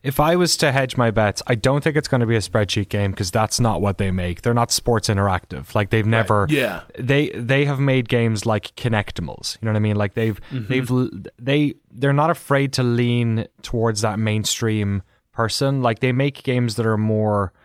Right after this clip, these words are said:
Speaker 2: <gasps>
Speaker 1: accessible in the, in the way of th-, stuff like The Sims.
Speaker 2: F one
Speaker 1: They're
Speaker 2: Pinata.
Speaker 1: <laughs> Well, hopefully not, 'cause that, that is literally the, Viva Pinata is, like, one of the hardest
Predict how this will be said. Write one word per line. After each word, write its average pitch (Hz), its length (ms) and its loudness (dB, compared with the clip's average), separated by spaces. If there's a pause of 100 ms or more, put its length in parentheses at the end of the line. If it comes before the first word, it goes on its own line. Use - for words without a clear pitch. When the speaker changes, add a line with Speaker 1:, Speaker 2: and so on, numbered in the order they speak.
(120)
Speaker 2:
<gasps> - 240 -16
Speaker 1:
accessible 120 840 0
in 120 160 0
the, 113 160 0 (100)
in 117 140 -2
the 113 60 2
way 113 180 2
of 101 240 -2
th-, 110 180 -2
stuff - 240 -2
like 104 140 -2
The 104 100 -10
Sims. 92 720 -2 (160)
Speaker 2:
F 113 180 -4
one 143 140 0
Speaker 1:
They're 135 220 0
Speaker 2:
Pinata. 95 340 -4
Speaker 1:
<laughs> - 1200 -6
Well, 113 120 2
hopefully 131 300 2
not, 120 240 2
'cause 107 140 -2
that, 123 200 0 (220)
that 131 140 0
is 117 100 0
literally 113 420 2
the, 98 460 -4
Viva 139 320 -2
Pinata 123 320 0
is, 104 140 0
like, 104 220 -2 (580)
one 117 240 0
of 104 200 -2
the 110 140 2
hardest 107 760 0